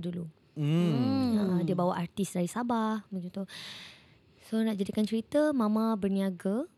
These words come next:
Speaker 1: Uh, dia buka kantin sekolah.
Speaker 3: Mhm.
Speaker 1: Bella sekolah kat Sabah dan Bella suka menyanyi.
Speaker 2: Hmm.
Speaker 3: Hmm.
Speaker 1: Kalau ada kenduri kahwin, mesti nyanyi.
Speaker 2: Hmm.
Speaker 1: Uh,
Speaker 3: Hmm.
Speaker 1: hmm.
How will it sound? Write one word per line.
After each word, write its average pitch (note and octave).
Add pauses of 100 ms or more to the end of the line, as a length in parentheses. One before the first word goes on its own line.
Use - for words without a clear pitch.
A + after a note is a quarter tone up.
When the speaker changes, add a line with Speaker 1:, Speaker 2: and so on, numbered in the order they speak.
(160)
Speaker 1:
Uh, F#3
dia F#3
buka F#3+
kantin F#3
sekolah. F#3 (160)
Speaker 3:
Mhm. G3
Speaker 1:
Bella F3
sekolah F3+
kat F#3+
Sabah F#3
dan F3+
Bella A3+
suka G#3+
menyanyi. G3
Speaker 2:
Hmm. B2+
Speaker 3:
Hmm. F#3+
Speaker 1:
Kalau G3
ada G#3
kenduri A#3
kahwin, B3
mesti A#3
nyanyi. F#3+
Speaker 2:
Hmm. C3+
Speaker 1:
Uh, -
Speaker 3:
Hmm. G#3
Speaker 1:
hmm. G3